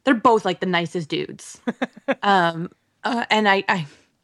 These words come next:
Speaker 1: I would be happy with either of them going on this list. I know Scott Snyder's made it on here for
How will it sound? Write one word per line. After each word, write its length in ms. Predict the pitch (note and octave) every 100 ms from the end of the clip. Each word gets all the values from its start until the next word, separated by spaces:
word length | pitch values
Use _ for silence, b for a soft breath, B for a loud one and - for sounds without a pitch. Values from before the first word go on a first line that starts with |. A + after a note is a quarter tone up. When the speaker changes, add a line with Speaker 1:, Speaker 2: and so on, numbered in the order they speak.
| -
Speaker 1:
I 100 | G3+
would 180 | G3 F3
be 80 |
happy 320 | G3 G3 F#3+ G3+
with 140 | G3
either 260 | F#3+ F3 F3+
of 60 |
them 160 | F#3 F3+
going 400 | E3+ E3+ E3+ F3 b b b b
on 200 | - F#3
this 180 | F3 -
list. 220 | E3 -
I 80 | F3+
know 180 | F#3 F3
Scott 320 | - - E3+
Snyder's 400 | - E3+ E3 D#3+
made 220 | E3+ E3
it 160 | E3+ - b b b b
on 140 | F3+ F3
here 400 | F3 E3+ E3 -
for 760 | - - - E3+ D#3+ E3 F3